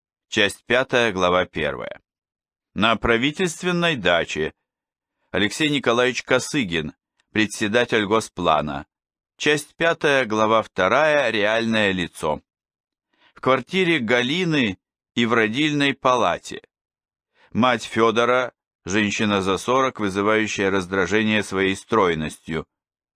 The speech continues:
Часть пятая, глава третья. Иванов, ее любовник. Часть пятая, глава третья. Усталая женщина-врач. Часть пятая, глава третья.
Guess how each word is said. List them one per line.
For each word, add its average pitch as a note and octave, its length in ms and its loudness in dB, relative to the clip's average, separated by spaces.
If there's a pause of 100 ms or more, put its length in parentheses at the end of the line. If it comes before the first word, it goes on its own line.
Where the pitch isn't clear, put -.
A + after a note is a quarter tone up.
(260)
Часть G2+ 360 -2
пятая, A2+ 460 0
глава G2 320 2
третья. - 540 -8 (640)
Иванов, A#2+ 720 0 (380)
ее A#2 360 2
любовник. F#2 760 -2 (420)
Часть - 380 -2
пятая, C3+ 500 0
глава G2+ 340 0
третья. D2+ 600 -8 (680)
Усталая E3+ 640 0
женщина-врач. A2+ 1040 0 (640)
Часть - 440 -2
пятая, B2 480 0
глава A2 340 2
третья. G2 640 -2